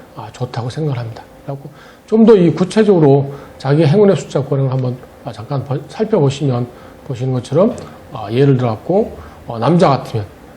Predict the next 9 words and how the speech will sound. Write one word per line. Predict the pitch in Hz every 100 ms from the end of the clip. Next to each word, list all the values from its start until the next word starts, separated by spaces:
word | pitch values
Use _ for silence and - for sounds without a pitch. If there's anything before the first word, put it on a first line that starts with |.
| -
아, | 131
천구백오십사 | - 175 147 143 113 143 143 143 - 120
년생 | 127 127 - - 135 113
같으면 | 110 - 139 202 254 - - - - - -
천구백오십사에서 | - 196 160 196 208 - - - - 143 139 151 - 120 120 143 214 -
앞에 | 185 175 175
일, | 175 226 226
구는 | 190 190 135
버리시고요. | 127 131 - 127 160